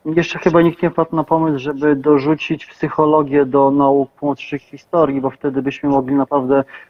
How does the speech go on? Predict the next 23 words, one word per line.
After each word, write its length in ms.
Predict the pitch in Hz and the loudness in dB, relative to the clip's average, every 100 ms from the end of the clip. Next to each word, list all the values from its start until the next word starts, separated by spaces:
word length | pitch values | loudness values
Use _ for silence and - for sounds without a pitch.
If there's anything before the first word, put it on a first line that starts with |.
| _ | _
dużo 180 | 135 143 | -6 -4
fajniej 360 | 139 156 143 139 | -2 0 2 0
do 120 | 131 | -2
tego 320 | 143 131 131 | -2 -2 -2
podejść, 540 | 127 143 120 135 - - | 0 0 2 -2 -2 -4
bo 80 | 143 | -2
na 100 | 135 | -2
przykład 460 | - - 147 139 | -4 -4 -2 0
jak 120 | 143 - | -2 -8
czytamy 320 | - 147 139 | -8 -2 -2
w 80 | 123 | 0
geografii 500 | 139 131 139 - 135 | 0 0 0 0 0
myślenia, 520 | 131 - 143 139 135 _ - | 0 2 2 2 0 _ -16
w 80 | 131 | -2
japońskim 720 | 143 139 165 165 - 151 143 | -2 0 -2 -2 -6 -2 -2
stylu 460 | - - 151 143 135 | -4 -2 2 2 2
edukacji 440 | 135 127 147 147 | 0 0 -2 -2
o 60 | 139 | -2
historii 800 | - 143 _ 147 131 160 202 202 _ - - | -4 -16 _ -2 0 -4 -8 -12 _ -20 -10
nauczyciel 400 | 143 143 - 147 | -6 -6 -8 -16
stara 280 | - 147 143 | -8 -4 -4
się 160 | - | -4
pokazać 500 | 143 - 147 143 143 | -8 -2 0 0 -2